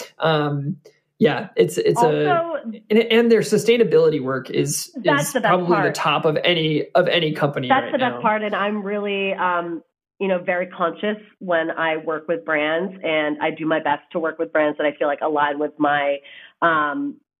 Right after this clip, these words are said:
Speaker 2: values. And I think that's a huge part of it as well. Um, also, they're coming out with a carbon plated shoe later this year. So that's gonna be
Speaker 1: Oh,
Speaker 2: interesting.
Speaker 1: heck yeah.
Speaker 2: Yeah, we'll see.
Speaker 1: Oh, cool.
Speaker 2: I, I'm interested.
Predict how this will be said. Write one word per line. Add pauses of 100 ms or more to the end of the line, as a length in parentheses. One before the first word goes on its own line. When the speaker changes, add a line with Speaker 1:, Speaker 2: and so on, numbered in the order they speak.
(140)
Speaker 2:
values.
And
I
think
that's
a
huge
part
of
it
as
well.
Um, (580)
also,
they're
coming
out
with
a
carbon
plated
shoe
later
this
year.
So
that's
gonna
be (120)
Speaker 1:
Oh,
Speaker 2:
interesting.
Speaker 1:
heck
yeah.
Speaker 2:
Yeah,
we'll
see.
Speaker 1:
Oh,
cool. (240)
Speaker 2:
I,
I'm
interested.